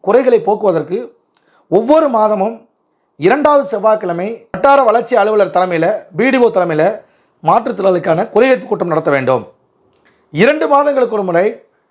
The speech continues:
திட்ட அலுவலர் தலைமையில இந்த குறைகேட்பு கூட்டமானது நடத்தப்பட வேண்டும். இந்த குறைகேட்பு கூட்டத்துல பெறப்படக்கூடிய மனுக்கள் அனைத்துக்கும் உடனடியாக நீங்கள் தீர்வு காண வேண்டும். இந்த நடைமுறைகள் அனைத்தையும் பணித்தள பொறுப்பாளர்,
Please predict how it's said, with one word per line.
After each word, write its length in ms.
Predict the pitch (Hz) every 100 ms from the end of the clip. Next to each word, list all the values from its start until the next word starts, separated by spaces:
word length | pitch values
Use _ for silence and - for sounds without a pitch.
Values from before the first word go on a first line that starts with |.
| _ _ _
திட்ட 280 | 226 190
அலுவலர் 340 | 285 240 220 185
தலைமையில 560 | 180 175 160 160 196 - _ _ _ _ _
இந்த 180 | - 226
குறைகேட்பு 380 | 226 220 247 196
கூட்டமானது 380 | 196 180 175 190
நடத்தப்பட 360 | 175 185 165
வேண்டும். 360 | 151 135 139 120 _ _ _ _ _ _ _
இந்த 220 | 196 247
குறைகேட்பு 420 | - 262 320 311 254
கூட்டத்துல 440 | 262 247 226 226 208 185
பெறப்படக்கூடிய 520 | 196 240 240 226 202
மனுக்கள் 340 | 165 214 214
அனைத்துக்கும் 600 | 208 170 202 202 202 233 226 _ _ _ _ _ _
உடனடியாக 800 | - 208 277 262 240 220 254 381 - _ _ _ _ _ _ _
நீங்கள் 300 | - 208 208
தீர்வு 280 | - 247 233
காண 180 | 185 165
வேண்டும். 420 | 147 143 139 113 _ _ _ _ _
இந்த 320 | 170 254 294
நடைமுறைகள் 500 | 226 226 285 285 269
அனைத்தையும் 680 | 226 175 240 - 208 226 269 _ _ _ _ _ _ _ _ _
பணித்தள 300 | 175 220 226
பொறுப்பாளர், 640 | 180 180 170 160 196 -